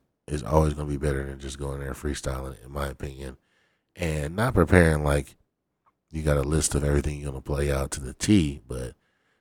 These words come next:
just going in with a game plan, especially if you got an hour, set up that hour. You can always pivot if the crowd's not fucking with you, but just at least know what you're gonna play. Know at le-, at least how you're gonna start.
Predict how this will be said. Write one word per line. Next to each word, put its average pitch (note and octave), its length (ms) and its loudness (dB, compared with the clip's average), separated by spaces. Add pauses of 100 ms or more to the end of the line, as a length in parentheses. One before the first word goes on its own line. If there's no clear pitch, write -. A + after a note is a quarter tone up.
(100)
just E2 120 -12
going E2+ 260 2
in E2 80 -2
with D#2 120 -2
a D2 60 -6
game D#2+ 320 -2
plan, D#2 600 -6 (340)
especially D#3 260 4
if E2+ 80 2
you F2+ 60 0
got D#2+ 160 6
an C2+ 100 0
hour, C#2 480 4 (440)
set - 200 -4
up A2 80 -6
that E2+ 260 6
hour. C#2+ 460 4 (500)
You G#2+ 140 -4
can F#2+ 140 2
always E2 340 8
pivot D#2+ 360 6
if C#2+ 100 -4
the D2 80 -10
crowd's C#2+ 440 -2
not C#2 180 -8
fucking C#2 260 -6
with C2+ 200 -6
you, C2+ 120 -2
but D2 380 8 (960)
just G2+ 200 4
at D#2+ 100 4
least E2+ 240 2
know D#2 140 4
what D2 180 2
you're D2 80 -8
gonna C#2+ 200 -8
play. D#2 260 -4
Know A2+ 240 2
at E2+ 60 6
le-, F2+ 80 4
at D2 100 -2
least F#2 160 2
how F2+ 80 4
you're D2 140 0
gonna C#2+ 180 -8
start. D2+ 460 -2